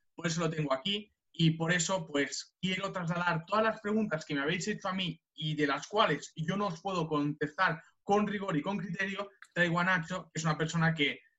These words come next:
eh, sabe un montón de economía, de marketing digital y demás, y hoy lo vamos a enfocar a economía. Así que ya me callo. Nacho, mil gracias por estar conmigo. Es un placer tenerte aquí. Nacho es un profesional de diez y muy amigo mío.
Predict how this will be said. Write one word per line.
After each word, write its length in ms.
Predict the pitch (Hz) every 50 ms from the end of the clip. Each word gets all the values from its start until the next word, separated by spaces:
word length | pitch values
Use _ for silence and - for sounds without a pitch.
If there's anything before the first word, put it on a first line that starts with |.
| _ -
eh, 200 | 113 113 117 -
sabe 220 | - 156 147 156
un 80 | 156 151
montón 420 | 151 156 156 160 156 151 156 - -
de 140 | - -
economía, 600 | 147 151 156 160 170 180 175 175 170 170 170 160 - _ _ _
de 320 | - 143 143 139 135 131 131
marketing 400 | 143 151 156 156 160 156 156 160
digital 460 | 156 147 - 160 160 165 165 160 -
y 80 | - 147
demás, 340 | 151 160 165 165 160 - - -
y 120 | 156 156
hoy 260 | 156 160 160 165 - - _ _ _ -
lo 140 | 147 147
vamos 280 | 151 151 151 151 151 -
a 200 | 156 151 151 - -
enfocar 360 | 147 143 - 131 139 135 -
a 20 |
economía. 380 | 131 131 240 226 226 226 214 - _ -
Así 200 | - - 165 160 160
que 240 | 156 156 156 - _
ya 140 | 156 170 190
me 140 | 190 185 165
callo. 340 | 196 196 190 208 208 202 - - _ _ _ _
Nacho, 560 | 160 165 180 180 165 - 190 - 185 - - _ _ _ _
mil 240 | 143 151 170 190 190
gracias 300 | 190 185 175 165 170 -
por 140 | - 175 160
estar 200 | 160 175 165 156
conmigo. 540 | - 160 165 160 165 165 175 180 175 - -
Es 140 | - 160 180
un 80 | 175
placer 260 | 160 160 165 - - 156
tenerte 320 | 160 160 156 156 - 147
aquí. 380 | 147 - 160 160 160 160 - -
Nacho 240 | - 160 160 160 -
es 60 | 160
un 340 | 165 165 160 160 156 151 151 -
profesional 360 | - 156 151 147 - 160 151
de 120 | 151 151 151
diez 280 | 156 156 156 - _ _ _
y 100 | 151 151
muy 140 | 156 170 165
amigo 240 | 151 156 151 147 151
mío. 280 | 160 165 175 175 170